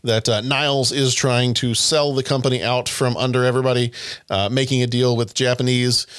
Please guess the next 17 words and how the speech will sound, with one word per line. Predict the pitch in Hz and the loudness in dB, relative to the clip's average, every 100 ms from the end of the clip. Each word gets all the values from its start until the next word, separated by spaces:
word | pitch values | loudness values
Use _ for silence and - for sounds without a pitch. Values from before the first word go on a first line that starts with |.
| - - _ 139 | -20 -20 _ -4
And | 113 107 | -2 0
so | - 120 113 113 | 0 2 2 0
when | 110 113 | 0 0
this | 113 110 | 0 0
all | 123 127 123 120 120 | 0 0 2 0 0
starts | - 123 117 - | 0 0 0 -4
to | |
kinda | 120 123 | -2 -2
fall | 110 131 117 | 0 0 0
through, | - 190 208 196 _ - | 0 0 0 -2 _ -4
he | 127 | -2
then | 113 113 101 | 0 0 -2
plots | - 135 123 113 - - - | -4 -2 0 -2 -4 -4 -2
to, | 117 113 107 | 0 2 2
uh, | 98 95 - | 2 0 -2
kill | - 196 151 123 | -2 0 0 -2
Larry | 208 120 107 113 147 | -2 0 2 0 -2